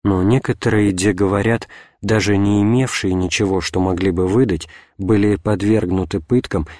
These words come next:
из-за недоверия к ним. Но не исключено, что эти желали иметь и были бедны не по своей воле.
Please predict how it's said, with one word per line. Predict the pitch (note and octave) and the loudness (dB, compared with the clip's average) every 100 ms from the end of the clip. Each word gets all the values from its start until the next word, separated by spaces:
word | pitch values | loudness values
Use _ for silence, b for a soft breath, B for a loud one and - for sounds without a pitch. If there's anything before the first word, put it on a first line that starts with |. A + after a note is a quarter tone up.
| B | B
из-за | G2+ F2 F#2+ | -2 2 2
недоверия | F#2+ F#2+ G#2 G#2 F2 D#2 | 2 2 2 2 0 -2
к | C#2+ E2 | -4 -6
ним. | C#2 - _ _ _ _ _ _ _ _ _ _ _ _ _ | -6 -10 _ _ _ _ _ _ _ _ _ _ _ _ _
Но | G#2 G#2 | 0 2
не | G#2 G#2+ | 4 2
исключено, | - - A2 - A#2 A#2 B2+ | 0 -2 -2 0 0 2 0
что | - - | -2 -2
эти | G#2+ A#2 - A2 B B B - | 0 0 -2 -4 B B B -8
желали | F#2+ G#2+ A#2+ B2 G2+ E2+ F2 | -2 0 2 2 0 -2 -2
иметь | F2+ F2+ D2 - - _ _ _ G2+ | -2 -4 -6 -10 -20 _ _ _ -4
и | G2+ | -2
были | F#2+ A2 G#2 G2 | 0 2 2 2
бедны | G2 F#2 G#2 | 0 0 0
не | G#2 F#2+ | 0 -2
по | G2+ | -4
своей | - G#2 G#2+ F#2+ E2 | -4 -2 -2 -2 -2
воле. | F#2 D#2+ C#2+ | -2 -4 -6